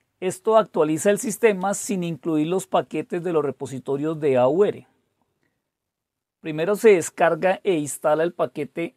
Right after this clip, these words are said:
ars linux raya keyring y esto actualiza las claves G P G. He visto que algunas distribuciones basadas en ars, como Endeavor O S, en ocasiones dan error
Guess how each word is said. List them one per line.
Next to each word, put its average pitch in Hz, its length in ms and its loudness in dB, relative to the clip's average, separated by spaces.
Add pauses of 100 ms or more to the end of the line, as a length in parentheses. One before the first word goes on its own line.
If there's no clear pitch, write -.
ars 170 360 -4
linux 196 500 -4
raya 160 480 2
keyring 202 560 0 (460)
y 302 200 2
esto 196 280 2
actualiza 156 500 -2
las 165 220 -2
claves 151 520 -2
G 170 240 -4
P 160 140 -8
G. 185 280 -4 (1120)
He 196 120 -6
visto 220 340 -4
que - 80 -2
algunas 180 300 -2
distribuciones 175 720 -4
basadas 170 440 2
en 147 140 -4
ars, 139 300 -2
como 143 400 -4
Endeavor 147 420 0
O 208 160 2
S, 185 340 -6
en 311 140 -4
ocasiones 196 540 0
dan 180 180 0
error 170 460 0